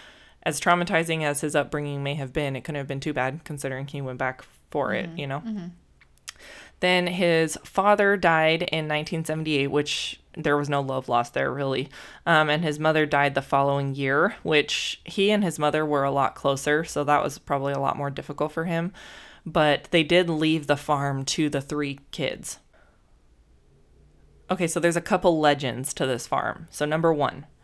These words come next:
Speaker 1: at one point during Willie's childhood,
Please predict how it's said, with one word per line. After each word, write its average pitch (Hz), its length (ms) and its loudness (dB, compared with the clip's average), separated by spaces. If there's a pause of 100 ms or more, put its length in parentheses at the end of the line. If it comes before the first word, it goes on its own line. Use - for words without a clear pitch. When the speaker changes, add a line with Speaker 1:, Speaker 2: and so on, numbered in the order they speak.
(880)
Speaker 1:
at 165 220 6
one 165 320 4
point 220 380 2 (380)
during 165 640 0
Willie's 156 600 0 (220)
childhood, 165 680 0